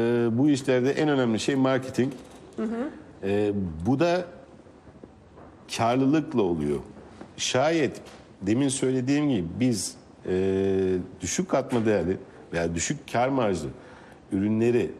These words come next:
Speaker 1: piyasaya arz edersek bu marketing için bütçemizi oluşturamıyoruz. Ama karlı yerlere, Avrupa pazarına açıldığımız takdirde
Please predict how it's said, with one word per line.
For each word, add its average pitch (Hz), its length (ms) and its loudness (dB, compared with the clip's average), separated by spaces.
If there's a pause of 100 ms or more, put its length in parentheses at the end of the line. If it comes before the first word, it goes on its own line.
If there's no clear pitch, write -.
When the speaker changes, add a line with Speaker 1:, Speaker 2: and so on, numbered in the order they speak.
(420)
Speaker 1:
piyasaya 113 500 2
arz 107 180 2
edersek 165 500 0 (460)
bu 113 100 2
marketing 135 580 0
için 127 280 0
bütçemizi 117 560 2
oluşturamıyoruz. 98 840 -2 (520)
Ama 127 260 0 (640)
karlı 107 320 2
yerlere, 117 520 2 (540)
Avrupa 139 480 2
pazarına 113 380 2
açıldığımız 113 580 0
takdirde 110 600 0